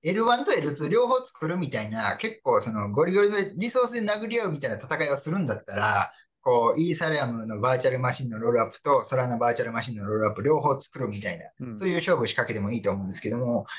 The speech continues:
Speaker 1: 基本的にやっぱり開発者コミュニティの規模で言うと、まあ、イーサリアムバーチャルマシン、まあ、つまりソリディティ言語とかですね、の方がソラナより圧倒的に大きいので、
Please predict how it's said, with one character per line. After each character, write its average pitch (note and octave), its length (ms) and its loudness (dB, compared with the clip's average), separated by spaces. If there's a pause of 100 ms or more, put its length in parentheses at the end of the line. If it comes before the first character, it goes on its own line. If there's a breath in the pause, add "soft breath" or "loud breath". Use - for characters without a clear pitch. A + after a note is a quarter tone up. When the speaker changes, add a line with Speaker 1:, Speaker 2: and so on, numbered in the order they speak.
(100)
Speaker 1:
基 - 20 -10
本 C4 160 4
的 C4+ 100 4
に B3+ 80 6
や E3+ 80 6
っ - 40 0
ぱ D3+ 100 6
り A2 300 2
開 A#3+ 220 4
発 B3+ 260 2
者 A3+ 180 4
コ - 140 0
ミ G#3+ 120 2
ュ G3+ 60 2
ニ D#3 40 0
テ C3+ 120 -4
ィ - 20 -2
の G#2 80 0
規 - 160 -2
模 B2 160 2
で F#2+ 100 -6
言 G#2 180 -2
う - 40 -10
と、 A#2 260 4
ま D#3 80 2
あ、 - 40 4
イ F#3+ 80 2
ー - 20 -2
サ F#3 120 2
リ E3 80 4
ア D#3+ 60 4
ム D#3 140 2
バ C#3+ 140 4
ー - 20 -2
チ C#3+ 80 0
ャ - 20 2
ル C3 60 0
マ A#2+ 100 0
シ G2+ 160 -6
ン、 - 60 -18
ま A2+ 60 -10
あ、 - 40 -10
つ - 60 -12
ま G#2+ 80 -2
り G2+ 60 -6
ソ A#2 100 4
リ A#2 120 4
デ A#2 80 -4
ィ A#2 80 -4
テ A2+ 80 -8
ィ A2+ 200 0
言 A2 100 4
語 - 120 0
と - 80 -10
か - 60 -2
で - 80 -4
す F#3+ 80 0
ね、 G3+ 120 0 (240 loud breath)
の F3 80 4
方 F#3 100 6
が D#3+ 200 6
ソ - 100 0
ラ D#3+ 160 6
ナ D3 140 6
よ C3+ 80 6
り G#2 100 4
圧 - 160 -2
倒 D3+ 80 -2
的 C#3+ 100 -8
に C3+ 160 -4
大 B2+ 220 -4
き F3 180 -2
い B2 40 2
の E2+ 120 0
で、 F#2+ 220 2